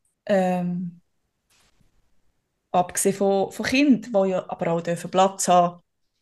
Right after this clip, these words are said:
in einer, in einem Gespräch. Und ja, und, und etwas anderes, was schon wichtig ist, und das habe ich, glaub ich, wie so ein bisschen unterbewusst angefangen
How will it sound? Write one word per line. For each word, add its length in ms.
in 220
einer, 200
in 180
einem 120
Gespräch. 520
Und 480
ja, 220
und, 180
und 240
etwas 260
anderes, 360
was 280
schon 240
wichtig 360
ist, 160
und 140
das 120
habe 160
ich, 100
glaub 240
ich, 80
wie 120
so 100
ein 80
bisschen 200
unterbewusst 1160
angefangen 360